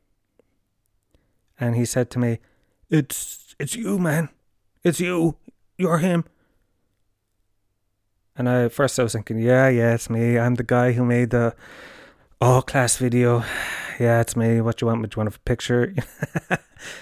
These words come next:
He was like, "You fucking swallowed a marker top, man. You swallowed a marker top, man, when we were in fucking babies class. Do you remember?" I was like, "How the fuck do you remember that?" He goes, "I remember, man. I remember. You got fucking, you had to leave the class and everything."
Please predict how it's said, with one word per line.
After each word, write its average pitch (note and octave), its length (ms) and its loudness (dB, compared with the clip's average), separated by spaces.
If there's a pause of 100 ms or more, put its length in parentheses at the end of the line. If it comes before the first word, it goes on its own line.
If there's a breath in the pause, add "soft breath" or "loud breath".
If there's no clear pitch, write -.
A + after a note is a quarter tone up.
(880 loud breath)
He B2 80 -8
was C#3 120 0
like, C#3 100 0
"You E3 140 -2
fucking D#3 400 -2
swallowed D3 340 2
a C#3 60 2
marker D3+ 340 0
top, - 320 -4
man. C3+ 200 0 (640)
You D#3 100 -10
swallowed E3 380 0
a D3+ 60 4
marker E3 340 0
top, - 220 -8
man, C#3 280 0
when C#3+ 120 2
we D3 100 0
were D3+ 120 2
in C#3+ 60 2
fucking D3 440 -4
babies D#3+ 400 0
class. C3 320 -4
Do F3 100 -6
you - 20 -2
remember?" F#3 260 0
I G#3 140 4 (1300)
was D3+ 100 -8
like, D3+ 100 -6
"How F3+ 180 -2
the E3+ 60 0
fuck - 320 -6
do - 80 -4
you C3 40 2
remember C3+ 240 0
that?" D3+ 180 0
He C3 60 -2
goes, B2+ 140 2
"I C3+ 60 4
remember, C3+ 420 4
man. B2+ 220 6
I C#3 120 6
remember. C#3 300 4
You C3 100 2
got C3 140 2
fucking, C#3+ 480 -4 (580 soft breath)
you C#3+ 60 -4
had C#3 100 -4
to C#3 80 -4
leave D3 180 2
the C3+ 80 -4
class D3 320 -2
and C3+ 60 2
everything." B2 320 0